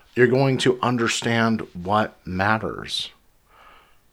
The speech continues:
When you start looking for options and you start creating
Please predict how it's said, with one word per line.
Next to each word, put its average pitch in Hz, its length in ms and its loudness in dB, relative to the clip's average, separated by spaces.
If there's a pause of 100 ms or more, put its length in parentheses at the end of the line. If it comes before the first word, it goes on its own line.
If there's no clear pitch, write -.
(500)
When 110 220 2
you 104 200 0
start - 320 4
looking 110 320 0
for 95 460 6 (100)
options 160 640 2
and 113 160 -4
you 107 100 -2
start - 260 2
creating 107 380 2